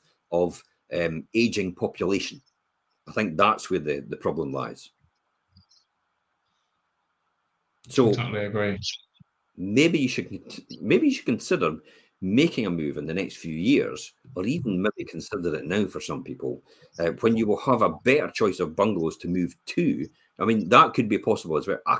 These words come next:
Speaker 1: can't see that happening. <laughs> I, I, I, I think, un-, unless, unless it's forced, as I said, by, by legislation, where there's a requirement, just like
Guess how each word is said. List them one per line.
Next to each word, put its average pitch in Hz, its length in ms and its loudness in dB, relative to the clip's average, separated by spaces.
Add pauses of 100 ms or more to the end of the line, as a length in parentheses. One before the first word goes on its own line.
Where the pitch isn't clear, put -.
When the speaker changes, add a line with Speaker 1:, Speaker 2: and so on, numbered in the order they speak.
Speaker 1:
can't 78 260 -4
see 76 200 -10
that 67 260 -6
happening. - 380 -10 (140)
<laughs> - 160 -12 (640)
I, 139 120 10
I, 147 180 6 (320)
I, 151 240 6
I 139 80 6
think, 196 440 4 (120)
un-, 131 220 4
unless, 139 440 6
unless 135 460 2
it's 104 140 0
forced, 113 360 4
as 98 140 0
I 92 60 4
said, 98 440 2
by, 90 220 4
by 90 300 2
legislation, 107 920 0 (380)
where 110 160 4
there's 101 180 0
a 95 80 0
requirement, 90 540 2
just 165 180 0
like 135 240 4